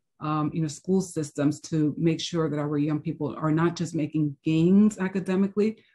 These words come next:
but moving away from the criminal justice system. And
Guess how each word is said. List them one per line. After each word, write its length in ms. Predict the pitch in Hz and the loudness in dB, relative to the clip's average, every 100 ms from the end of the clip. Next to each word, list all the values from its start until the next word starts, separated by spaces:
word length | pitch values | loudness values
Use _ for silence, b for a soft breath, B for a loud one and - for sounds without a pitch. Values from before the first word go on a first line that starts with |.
| - | -4
but 120 | 165 | -2
moving 380 | 165 175 175 160 | 0 0 0 -2
away 260 | 151 160 | -2 -4
from 220 | 147 160 156 | -4 -4 -4
the 80 | |
criminal 360 | 147 160 156 151 | -4 -2 0 -2
justice 440 | 143 147 - 147 | -2 -8 -6 -12
system. 420 | - 143 - 143 135 | -8 -10 -2 2 4
And 240 | 139 156 | 2 -4